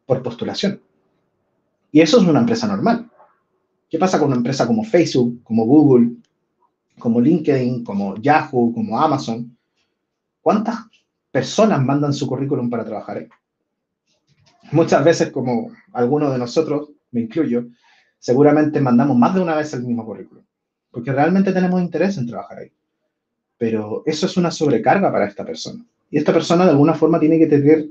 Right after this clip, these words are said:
la capacidad de poder manejar todos esos currículum y filtrar aquellos que realmente él pueda percibir que tienen valor. El trabajo nuestro en ese ítem es estar por encima de la media.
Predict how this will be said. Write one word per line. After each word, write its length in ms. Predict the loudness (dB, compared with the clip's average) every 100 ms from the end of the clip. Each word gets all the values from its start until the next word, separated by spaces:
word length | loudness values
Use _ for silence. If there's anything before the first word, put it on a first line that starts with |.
| -16 _ _
la 160 | -2 0
capacidad 440 | 0 -2 2 4
de 100 | 6
poder 240 | 4 2 4
manejar 500 | 2 2 2 0 4
todos 260 | 4 4
esos 180 | 0 -6
currículum 480 | -4 -4 -2 -2 -2
y 80 | -4
filtrar 360 | -2 0 2 4
aquellos 300 | 4 4 4
que 100 | -2
realmente 840 | 0 2 2 0 0 -2 -2 -10 _ _ -4
él 180 | -2
pueda 260 | 2 4 4
percibir 540 | -2 -4 -4 -4 -2
que 80 | -4
tienen 260 | -6 -8 -8
valor. 280 | -8 -10 _ _ _ _ _ _ _
El 160 | -12 -4
trabajo 360 | 0 2 2 4
nuestro 360 | 4 2 -2
en 60 | -2
ese 240 | 0 0
ítem 360 | 0 -2 -8 -6
es 180 | -8 -6
estar 440 | -10 -4 -2 -2
por 160 | -2 -2
encima 560 | -2 -6 0 2 4 2
de 100 | 0
la 80 |
media. 420 | 0 -2 -4 -12